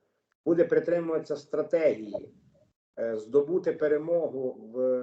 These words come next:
над Росією на полі бою, це одна стратегія, і тоді політика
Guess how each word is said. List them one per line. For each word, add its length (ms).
над 240
Росією 840
на 140
полі 280
бою, 520
це 220
одна 360
стратегія, 680
і 60
тоді 380
політика 680